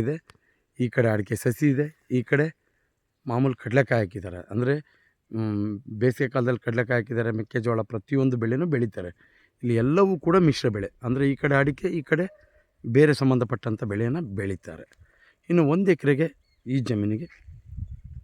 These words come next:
ನೋಡಿ, ಒಂದು ಎಕರೆಗೆ ಇಪ್ಪತ್ತೈದು ಲಕ್ಷ ಹೇಳ್ತಾರೆ, ಒಂದು ಇಪ್ಪತ್ತ್ಮೂರಕ್ಕೆ ಫೈನಲ್ ಆಗುತ್ತೆ ಟೋಟ್ಲು. ಹತ್ತು ಎಕರೆ ಇಪ್ಪತ್ತು ಗುಂಟೆ ಮಾರುವಂಥ ಜಮೀನು. ಇನ್ನು ನಿಮ್ಮಲ್ಲೇ ಯಾರಾದರೂ ಈ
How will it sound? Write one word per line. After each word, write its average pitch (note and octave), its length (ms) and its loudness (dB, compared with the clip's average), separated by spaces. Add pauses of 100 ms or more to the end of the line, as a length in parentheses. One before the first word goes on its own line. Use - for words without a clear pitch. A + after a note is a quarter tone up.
(100)
ನೋಡಿ, G2 180 -4 (360)
ಒಂದು D3 260 2
ಎಕರೆಗೆ G2+ 400 -8 (1000)
ಇಪ್ಪತ್ತೈದು C3 460 0
ಲಕ್ಷ - 220 -4
ಹೇಳ್ತಾರೆ, G#2 300 -4 (380)
ಒಂದು G2 200 -4
ಇಪ್ಪತ್ತ್ಮೂರಕ್ಕೆ C3 580 -2
ಫೈನಲ್ A2 300 2
ಆಗುತ್ತೆ F2 260 -12 (120)
ಟೋಟ್ಲು. G#2+ 320 -4 (1600)
ಹತ್ತು - 200 -4
ಎಕರೆ D3 180 0 (120)
ಇಪ್ಪತ್ತು A2 280 -4
ಗುಂಟೆ G2+ 200 -2 (100)
ಮಾರುವಂಥ G2 360 -4 (100)
ಜಮೀನು. F2 260 -12 (1160)
ಇನ್ನು F3 160 8 (460)
ನಿಮ್ಮಲ್ಲೇ D#3 360 6 (280)
ಯಾರಾದರೂ G#2+ 360 0 (260)
ಈ A#2+ 40 2